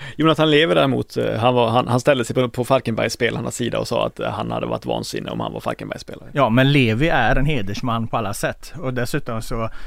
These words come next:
Speaker 2: eh, hade han ju en, en spektakulär frisyr dagen, d-, dagen till ära. Han, eh, jag ty-, han, jag tycker han är, eh, underbar på det sättet. Han skapar rubriker alltid på ett positivt sätt. En rosa färg, det skänker ju någon form av glädje i fotbollsvardagen, gör det inte det?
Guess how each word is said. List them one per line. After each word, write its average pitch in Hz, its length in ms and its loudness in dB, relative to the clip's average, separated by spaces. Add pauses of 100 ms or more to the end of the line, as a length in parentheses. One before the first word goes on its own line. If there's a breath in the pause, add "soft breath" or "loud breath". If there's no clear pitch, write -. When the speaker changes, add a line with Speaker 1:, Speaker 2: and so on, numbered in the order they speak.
(280 loud breath)
Speaker 2:
eh, 107 640 -2
hade 131 260 2
han 123 160 4
ju 117 80 0
en, 110 240 -2
en 110 220 -6
spektakulär 120 680 -4
frisyr 110 420 -6
dagen, 117 380 -2
d-, 147 260 -6
dagen 123 380 -2
till 143 100 -8
ära. 110 180 -6 (360 loud breath)
Han, 131 320 0
eh, 180 400 2
jag 160 120 0
ty-, 185 160 -8
han, 160 280 -2 (720 loud breath)
jag 135 140 -10
tycker 165 140 -4
han 175 120 0
är, 147 380 -2
eh, 160 120 -2
underbar 127 400 2
på 185 100 -6
det 190 100 0
sättet. - 420 -8 (280 loud breath)
Han 143 120 -4
skapar 143 360 0
rubriker 139 600 -2 (380 soft breath)
alltid 202 460 0
på 165 100 -4
ett - 120 -8
positivt - 600 -8
sätt. - 300 -12 (580 soft breath)
En 160 100 2
rosa 160 440 2
färg, 147 260 0
det 147 80 -2
skänker 160 300 -4
ju 147 60 -4
någon 143 160 -2
form 120 220 -2
av 110 80 -2
glädje 107 440 0
i 127 80 -2
fotbollsvardagen, 107 760 -4
gör 135 100 -2
det 156 40 -2
inte 156 120 -8
det? 143 80 -8